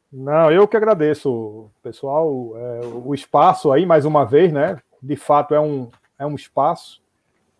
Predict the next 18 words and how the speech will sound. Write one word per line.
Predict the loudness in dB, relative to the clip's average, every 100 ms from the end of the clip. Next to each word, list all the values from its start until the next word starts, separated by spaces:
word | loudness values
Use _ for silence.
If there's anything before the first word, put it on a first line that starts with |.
| _ _ _ -14
É, | -8 -2 2
hoje, | 6 6 4 2
o, | 2
o, | 0 -2 -2 -2 -4
o | -4
torcedor, | -2 0 0 4 4 2 -2
se | _ -4
ele | -4 -4
quiser, | -4 -2 2 0 0 _ _ _ _ _ _ _ _ _
ele | -8 -8
tem, | -8 -8 -6
vai, | -4 -4 -6 _
vai | -4 -4
ter | -2 -2
um, | 0 -2 -4 -4 -4 -6 -10 _ -14
um, | -10 -10 -10 -10
um | -2
respaldo. | -2 0 2 4 4 2 -2